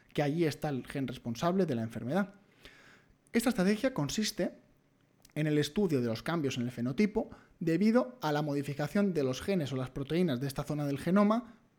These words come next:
al azar, o sea, realizada al azar. Tú haces una modificación al azar de esa zona del genoma y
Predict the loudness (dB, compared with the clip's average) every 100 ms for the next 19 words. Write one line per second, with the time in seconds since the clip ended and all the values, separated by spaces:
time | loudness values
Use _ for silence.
0 | _ 0 2 2 -2 -10 -14 _ -4 -2
1 | 0 4 4 2 -4 -4 -4 -6 -12 _
2 | _ _ _ _ -2 0 2 2 2 0
3 | 0 0 -2 0 0 4 4 2 -4 -18
4 | _ -2 -2 -2 -2 -2 -2 2 6 6
5 | 4 -2 -20 _ _ _ _ _ _ _
6 | _ _ 4 4 4 -2